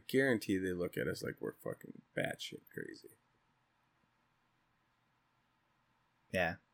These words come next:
Speaker 2: Why do, why do you, th-, you think they're gonna ask you that? Instead of, like, the president?
Speaker 1: Why would you wanna talk to them?
Speaker 2: <laughs> I
Speaker 1: Look at me.
Speaker 2: I'm
Speaker 1: Um,
Speaker 2: ju-,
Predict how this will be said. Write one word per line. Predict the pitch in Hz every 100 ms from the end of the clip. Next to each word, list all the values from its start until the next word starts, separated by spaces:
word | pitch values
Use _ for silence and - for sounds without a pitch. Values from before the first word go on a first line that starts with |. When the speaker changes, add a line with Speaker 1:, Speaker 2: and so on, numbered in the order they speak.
| _ _ _ _ _ _ _ _ _ _
Speaker 2:
Why | 131 131
do, | 120
why | 127
do | 127
you, | 117
th-, | 117 131
you | 110 113
think | 123 113
they're | 107 104
gonna | 101
ask | 87 92 -
you | 98 107 104
that? | 85 67 - _ _ _ _ _ _ _ _ _ _ _ _ _ _ _ _ _ -
Instead | 107 113 98
of, | 87
like, | 87 -
the | -
president? | - 98 82 80 76 - - _ _ _ _ _ _ _ _ _ - - _ _
Speaker 1:
Why | - 135
would | 131
you | 104
wanna | 92 82
talk | - - _
to | -
them? | - - _ _ _ - - - -
Speaker 2:
<laughs> |
I | 107 110
Speaker 1:
Look | 98 101 90 -
at | -
me. | - - _ _ _ -
Speaker 2:
I'm | 120 113
Speaker 1:
Um, |
Speaker 2:
ju-, | 98